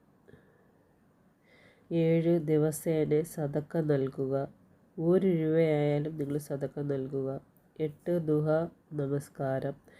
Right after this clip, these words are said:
രണ്ട് റക്അത്ത്, അല്ലെങ്കിൽ എട്ട് റക്അത്ത്. ഒമ്പത് തിങ്കളാഴ്ച, വ്യാഴാഴ്ചയും തിങ്കളാഴ്ചയും നോമ്പ് അനുഷ്ഠിക്കുക.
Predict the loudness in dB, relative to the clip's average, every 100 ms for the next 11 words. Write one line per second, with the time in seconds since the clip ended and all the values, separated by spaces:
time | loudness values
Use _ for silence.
0 | -20 -20 -20 -2 2 2 2 0 0 -2
1 | -2 -2 -4 -8 -8 -10 _ _ _ _
2 | _ _ _ _ _ -8 2 4 4 2
3 | 0 -2 -2 -4 -6 -6 -4 -4 -2 -4
4 | -6 -4 -2 0 0 -2 -4 -2 -2 -2
5 | -10 _ _ _ _ _ _ -20 -20 -8
6 | -6 -4 2 2 2 0 -2 2 4 4
7 | 2 -2 -6 -6 -12 _ _ -20 _ _
8 | _ -2 2 4 4 4 2 -2 -6 -6
9 | -4 -4 -4 -4 -6 -4 -4 -2 -2 -2
10 | -6 -12 -8 -6